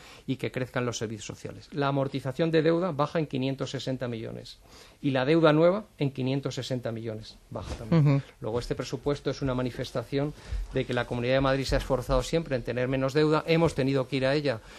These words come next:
Speaker 1: porque en estos años los objetivos de estabilidad presupuestaria, desgraciadamente, han sido objetivos de déficit y hemos tenido que financiar parte de los servicios públicos con deuda. Pero es bueno que los ciudadanos sepan que somos los que hemos recurrido menos al recurso de la deuda pública.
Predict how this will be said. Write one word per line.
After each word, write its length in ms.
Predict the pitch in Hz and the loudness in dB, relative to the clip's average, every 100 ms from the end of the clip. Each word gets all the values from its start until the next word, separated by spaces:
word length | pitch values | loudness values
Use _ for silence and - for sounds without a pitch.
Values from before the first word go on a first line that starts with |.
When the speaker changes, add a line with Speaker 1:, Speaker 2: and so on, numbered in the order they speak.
| - | -16
Speaker 1:
porque 260 | - 123 - | -6 -4 -2
en 60 | 131 | -4
estos 300 | - 135 151 | -2 -2 2
años 240 | 151 131 | 2 2
los 160 | 113 117 | -2 -6
objetivos 520 | 104 123 135 131 131 | -8 -6 -4 -4 -4
de 440 | 131 127 123 123 | -4 -2 -4 -6
estabilidad 400 | 120 - 120 131 | -6 -6 -2 -2
presupuestaria, 640 | 127 - 131 123 147 143 | -2 -4 -6 -2 0 0
desgraciadamente, 720 | 120 110 113 110 139 131 135 123 | -2 -2 -6 -2 0 0 -2 -4
han 60 | |
sido 180 | - 135 | -4 -4
objetivos 440 | 123 127 127 127 | -4 -6 -6 -6
de 120 | 123 135 | -2 2
déficit 440 | 165 165 151 196 - - - - - | 2 0 -6 -10 -12 -20 -20 -20 -6
y 80 | 131 | -2
hemos 160 | 131 - | -2 0
tenido 180 | 135 | -2
que 80 | 131 | -2
financiar 500 | 117 139 127 - 139 | -4 -2 -2 0 -2
parte 260 | - 127 139 | 0 -2 0
de 40 | |
los 140 | 127 123 | -2 -2
servicios 320 | 123 120 117 | -6 -8 -8
públicos 400 | 135 135 156 - - | -6 -4 -4 -6 -8
con 240 | 113 107 | -6 -4
deuda. 260 | 110 104 104 - | -6 -6 -12 -10
Pero 120 | 127 | -8
es 60 | 120 | -4
bueno 240 | 131 131 | -2 0
que 60 | 131 | -2
los 120 | 120 | -4
ciudadanos 320 | 127 127 120 | -2 -2 -2
sepan 280 | 143 151 156 | -2 0 -2
que 100 | 135 | -4
somos 260 | - 147 | -4 -2
los 160 | 139 123 | -2 -4
que 100 | - | 0
hemos 160 | 143 151 | 2 2
recurrido 560 | 143 135 127 143 143 | 0 -2 -2 0 2
menos 460 | 131 135 165 185 - - - - | 2 2 2 -2 -8 -18 -20 -10
al 140 | - 123 | -6 -4
recurso 440 | 110 - 123 - | -4 -6 -6 -4
de 80 | 120 | -4
la 120 | 113 | -4
deuda 220 | 110 110 104 | -6 -8 -10
pública. 400 | 117 104 101 | -12 -14 -16